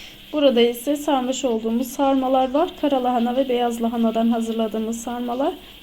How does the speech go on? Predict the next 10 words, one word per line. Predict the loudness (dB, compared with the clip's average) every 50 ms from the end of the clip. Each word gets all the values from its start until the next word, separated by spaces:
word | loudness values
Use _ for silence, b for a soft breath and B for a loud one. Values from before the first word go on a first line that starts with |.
| -2
Kara | 0 2 4 4 4
lahanayı | 4 6 6 6 6 6 4 2
iki | 0 -6 -8 -6
şekilde | -6 -6 -4 -2 -4 -2 0 -2 -2
sardım. | -2 -2 -2 0 0 0 0 -2 -2 -4 B B B B B B -4
Muska | -4 -4 -2 -4 -6 -6
şeklinde | -4 -4 -6 -6 -4 -4 -4 -2 0 0 2 2
ve | 0 0
böyle | 0 -2 -2 0 -2 -2 -2 -2
uzun | -4 -4 -2 -2 -2 -2 -2 -4